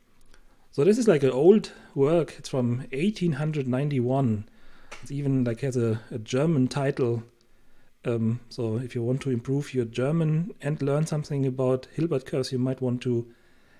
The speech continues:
have a look. Uh, probably not really, I'm just kidding. But it's still interesting to see, um, how old such approaches can be.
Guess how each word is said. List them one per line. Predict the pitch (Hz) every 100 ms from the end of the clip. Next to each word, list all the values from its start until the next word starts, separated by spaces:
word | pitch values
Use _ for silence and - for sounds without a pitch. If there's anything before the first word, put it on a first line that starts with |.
| - - -
have | 117
a | 120
look. | 135 190 - - -
Uh, | 120
probably | 127 135 110
not | 110 120 123
really, | 123 131 135 131
I'm | 113
just | 117 117
kidding. | - 147 143 139 - - - - -
But | 127
it's | 123
still | 151
interesting | 143 151 131 - 123 120
to | 120 123
see, | - 139 131 135
um, | 135 117 113 - - -
how | -
old | 123 135 147
such | 127 117
approaches | 113 131 120 117
can | - 120
be. | 113 110